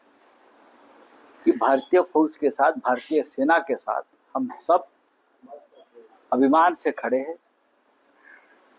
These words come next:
और भारतीय सेना ने जो कार्रवाई की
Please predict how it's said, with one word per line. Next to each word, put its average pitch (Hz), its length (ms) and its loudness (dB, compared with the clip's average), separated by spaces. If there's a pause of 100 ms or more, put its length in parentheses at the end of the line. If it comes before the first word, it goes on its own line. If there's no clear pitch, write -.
(520)
और - 220 0
भारतीय 160 560 2
सेना 143 360 2
ने 165 120 -2
जो 160 120 -4
कार्रवाई 143 520 4
की 113 300 -18